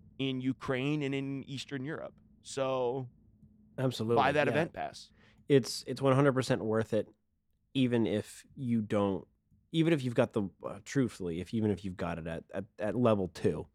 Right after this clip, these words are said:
Speaker 2: right? If, if you're looking for someone to, a way to support and, and back a company and show support for a company that is giving selflessly for a good cause, and they understand that their position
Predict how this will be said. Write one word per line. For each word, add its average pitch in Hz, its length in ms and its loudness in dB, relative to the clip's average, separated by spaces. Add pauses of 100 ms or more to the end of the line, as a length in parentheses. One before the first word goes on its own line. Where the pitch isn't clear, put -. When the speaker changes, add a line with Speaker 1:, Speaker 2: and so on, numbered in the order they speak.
(260)
Speaker 2:
right? 101 260 2 (540)
If, 110 260 -4
if 101 160 -4
you're 127 140 8
looking 123 240 8
for 113 140 0
someone 104 400 2
to, 101 80 -4 (120)
a 123 40 4
way 110 200 4
to 101 100 -4
support 95 600 -2 (500)
and, 95 160 -2
and 101 200 0
back 104 200 2
a 101 40 -10
company 101 400 0
and 95 100 2
show 117 200 2
support 95 420 -2
for 95 120 -6
a 90 40 -6
company 92 300 -4
that 87 160 -4
is 87 160 -10 (160)
giving 92 300 -2
selflessly 101 720 -2 (520)
for 92 480 0 (120)
a 131 60 0
good 101 280 -2
cause, 98 680 -2 (100)
and 95 240 -4
they 98 300 0
understand 95 580 0
that 90 180 -4
their 92 160 -2
position 95 640 -2